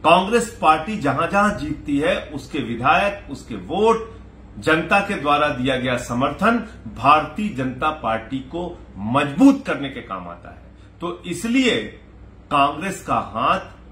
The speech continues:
बीजेपी के साथ और कांग्रेस पार्टी दरअसल भारतीय जनता पार्टी की बी टीम बन गई है पूरे देश के अंदर।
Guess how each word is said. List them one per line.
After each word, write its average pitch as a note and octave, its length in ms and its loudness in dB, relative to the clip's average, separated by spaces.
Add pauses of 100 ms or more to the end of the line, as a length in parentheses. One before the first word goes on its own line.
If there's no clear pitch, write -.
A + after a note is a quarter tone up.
(140)
बीजेपी C3+ 480 -2
के A#2+ 180 -6
साथ C#3 720 -2
और B2 100 -4
कांग्रेस E3+ 760 -4
पार्टी B2 320 0
दरअसल G3 720 2 (380)
भारतीय C#3 400 0
जनता B2+ 340 -4
पार्टी G#2+ 400 -6
की B2+ 140 -10
बी B2+ 220 -2
टीम B2 240 -4
बन F#2+ 80 -8
गई F#2 220 -8
है G2 80 -8
पूरे G#2 260 -6
देश F#2+ 360 -10
के - 60 -14
अंदर। D#2 200 -16